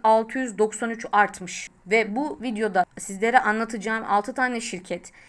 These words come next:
beş yılda Borsa İstanbul'da işlem gören şirketler içerisinde, tüm şirketler içerisinde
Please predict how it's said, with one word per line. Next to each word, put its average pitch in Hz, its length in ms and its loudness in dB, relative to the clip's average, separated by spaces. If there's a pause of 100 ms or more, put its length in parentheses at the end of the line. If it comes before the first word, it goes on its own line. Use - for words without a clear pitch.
(160)
beş 240 320 2
yılda 202 540 0 (300)
Borsa 202 300 0
İstanbul'da 254 640 -2
işlem 247 520 -2
gören 240 280 0
şirketler 240 840 0
içerisinde, 180 680 -6
tüm 311 200 -2
şirketler 185 480 -6
içerisinde 202 640 -6